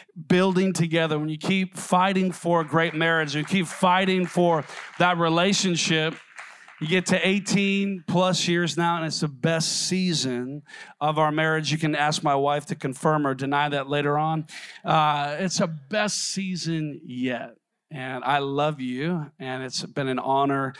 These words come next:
to share these first eighteen. I'm excited for the next eighteen together. And, uh, uh, it's, it's worth every moment, you know, fighting for a beautiful marriage.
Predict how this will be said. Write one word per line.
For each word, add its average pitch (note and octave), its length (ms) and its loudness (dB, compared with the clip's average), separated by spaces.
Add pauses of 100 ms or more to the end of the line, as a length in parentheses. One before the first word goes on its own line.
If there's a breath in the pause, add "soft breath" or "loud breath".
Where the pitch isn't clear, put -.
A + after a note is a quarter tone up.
(200 loud breath)
to C#3+ 100 -12
share D3 200 -4
these C#3 340 -4 (180)
first G3+ 440 2
eighteen. E3+ 640 2
I'm C3 160 -2
excited C3 420 0
for - 80 -2
the B2 120 0
next B2 480 -4 (420 loud breath)
eighteen C#3+ 420 0
together. C3 560 0 (400 loud breath)
And, C#3 460 0
uh, C3+ 400 0 (180)
uh, D#3+ 340 -4
it's, E3 260 0
it's E3 200 -2
worth D#3 260 2
every D3+ 220 2
moment, C#3+ 360 0 (340)
you C#3 80 -14
know, C3 160 -4
fighting C#3 320 -2
for C#3 80 -8
a C3 40 -6
beautiful C3+ 360 -4
marriage. A#2+ 480 -6